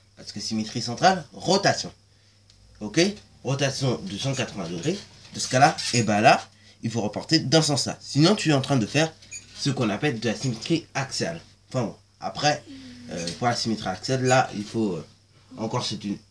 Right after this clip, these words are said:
il faut encore une droite. Donc là, ça marche pas. Donc, tu es en train de faire une symétrie un peu bizarre. Ok ? Et donc, la longueur verte, la longueur verte, pardon, qui était de quatre carreaux, eh ben, on va la reporter dans ce sens-là.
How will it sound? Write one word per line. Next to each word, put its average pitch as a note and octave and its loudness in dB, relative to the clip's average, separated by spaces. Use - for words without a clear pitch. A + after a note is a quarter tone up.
il G2+ -14
faut A#2+ -6
encore G2+ -4
une F2+ -6
droite. A#2 0
Donc B2+ 2
là, D#3+ 2
ça - -2
marche A2+ -4
pas. - -16
Donc, A2 -4
tu B2 -2
es - 4
en A2 0
train B2 -2
de B2 2
faire B2 2
une A2+ 2
symétrie G#2 0
un C#3 6
peu C3 0
bizarre. G#2 -2
Ok ? G#2 0
Et F3+ 4
donc, F3+ 6
la D#3 10
longueur A2+ 6
verte, B2+ 6
la A#2 6
longueur B2+ 8
verte, A2+ 6
pardon, F#2+ -2
qui A#2 0
était A2+ 2
de F#2 0
quatre D#3+ 4
carreaux, G2 4
eh A2 0
ben, G2 4
on F#2+ 6
va F2 4
la E2+ 2
reporter F#2 -4
dans A#2+ 8
ce - -2
sens-là. - -2